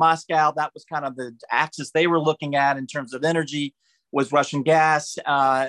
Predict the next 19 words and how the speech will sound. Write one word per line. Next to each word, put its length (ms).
working 380
that. 340
Uh, 480
and, 440
uh, 280
and 160
now, 420
uh, 200
of 200
course, 500
uh, 380
they're 140
pay-, 380
paying 240
a 40
price, 560
uh, 80
for 160
that, 260